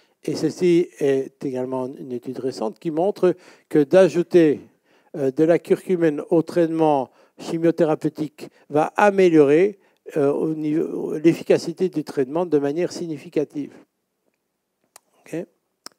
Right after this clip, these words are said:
Donc, publié en deux mille vingt-deux, la curcumine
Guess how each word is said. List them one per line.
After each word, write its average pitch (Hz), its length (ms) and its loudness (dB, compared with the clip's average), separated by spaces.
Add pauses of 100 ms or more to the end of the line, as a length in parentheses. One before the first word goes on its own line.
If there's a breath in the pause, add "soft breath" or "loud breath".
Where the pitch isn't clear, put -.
(580)
Donc, 160 360 4 (960)
publié 156 520 2 (100)
en 127 180 -6
deux 175 200 4
mille 180 180 2
vingt-deux, 123 580 -4 (760)
la 123 140 -8
curcumine 180 760 0